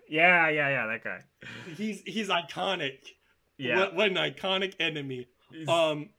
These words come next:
Speaker 2: the thing I liked about Negative Man, I looked this up. This is not me just knowing this off the top. Um,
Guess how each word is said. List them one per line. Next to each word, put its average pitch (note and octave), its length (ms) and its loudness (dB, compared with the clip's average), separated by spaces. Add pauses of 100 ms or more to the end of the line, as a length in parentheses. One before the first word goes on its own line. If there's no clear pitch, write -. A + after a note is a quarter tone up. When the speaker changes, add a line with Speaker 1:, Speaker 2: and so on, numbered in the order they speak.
(140)
Speaker 2:
the E3 120 -4
thing C4 260 -4
I B3 60 0
liked G#3+ 260 0
about F3 220 -2
Negative F#3 280 -2
Man, D#3 220 -4
I G#3 160 4
looked A3 340 -2
this D3+ 220 -6
up. C3+ 160 -6
This D#3 160 -8
is D#3+ 100 -8
not D3+ 260 -4
me C#3 240 -4
just C3 200 -14
knowing B2 320 -10
this A2+ 180 -18
off A2+ 140 -18
the A2+ 80 -20
top. A2 300 -20 (420)
Um, D3+ 320 2